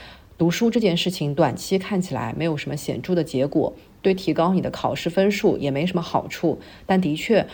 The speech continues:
帮助以后的你度过了很多个难熬的人生阶段。遇到问题，感觉向谁求助都没用的时候，只有从书里去体会、理解生命的复杂性。与其试图找到解决问题的捷径，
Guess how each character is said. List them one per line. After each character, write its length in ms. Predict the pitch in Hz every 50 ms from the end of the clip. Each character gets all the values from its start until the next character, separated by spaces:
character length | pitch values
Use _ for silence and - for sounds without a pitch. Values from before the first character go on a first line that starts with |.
| - - - -
帮 160 | - 180 185
助 160 | 185 185 185
以 140 | 160 139 110
后 180 | - - 208 190
的 80 | 175
你 260 | 160 156 147 135 - - -
度 100 | 185 165
过 240 | 160 175 165 156 147
了 160 | 135 110 87
很 280 | - - - 139 135
多 180 | 135 170 175 185
个 160 | 180 175 143
难 180 | - - 131 143
熬 280 | 151 - 131 135 135
的 180 | 135 165 151 95
人 160 | 107 123 131
生 180 | 139 - 151 143
阶 220 | 143 - 151 147
段。 240 | 139 - 156 120 - - - - - - - - - -
遇 80 | - 208
到 120 | 202 196
问 200 | 202 226 233 196
题， 320 | 185 - - 139 135 123 127
感 180 | - 143 135
觉 160 | 135 - 156
向 240 | 156 - - 190 175
谁 260 | 165 - - 135 143
求 240 | 165 - - 139 131
助 280 | 143 - 175 160 151 -
都 120 | - 175
没 200 | 180 160 135 131
用 160 | 160 208 202
的 100 | 165 135
时 160 | - - - -
候， 260 | 123 156 - - - - - - - -
只 100 | - -
有 140 | 185 185 160
从 240 | - - - 151 156
书 280 | - - - 202 208 208
里 160 | 185 131 95
去 160 | - - -
体 220 | - - - 117
会、 340 | - - - 175 156 127 127 - - - -
理 200 | - 151 147 170
解 300 | 180 - 170 110 80 - - -
生 220 | - - - 185 185
命 160 | 190 180 165
的 80 | 131
复 220 | 127 - - 175 143
杂 180 | - - -
性。 320 | 143 - - 165 139 117 - - - - - - - - - -
与 100 | 170 160
其 180 | - - 196
试 220 | 196 - - 240 185
图 180 | - - 160
找 180 | 165 - - 107
到 240 | - 156 160 156 143
解 200 | 139 - 147 135
决 180 | 135 - 143
问 240 | 143 156 196 190 165
题 160 | - - 139
的 100 | - 131
捷 220 | 131 - - 117 120
径， 300 | 123 - 190 170 139